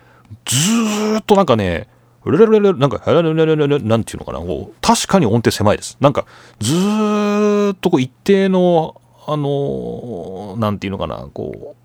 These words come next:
う、こう、波形が流れてるみたいな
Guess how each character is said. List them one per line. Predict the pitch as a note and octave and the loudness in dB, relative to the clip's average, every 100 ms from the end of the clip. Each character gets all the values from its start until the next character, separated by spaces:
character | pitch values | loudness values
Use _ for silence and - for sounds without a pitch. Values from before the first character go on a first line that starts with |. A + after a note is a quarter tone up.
| _ _ _ | _ _ _
う、 | |
こ | - - G1+ - - - | -12 -10 -12 -12 -12 -14
う、 | - _ | -18 _
波 | - - B2 | -8 -2 -2
形 | - D3 D3 C#3 | 0 0 2 2
が | C3+ | 2
流 | A#2+ A#2 A#2 C#3+ | 2 2 2 2
れ | G#2+ | 0
て | - | -2
る | D#2+ | -4
み | D#2 | -4
た | D#2+ - | -6 -10
い | A2 | -10
な | B2 A#2+ | -10 -10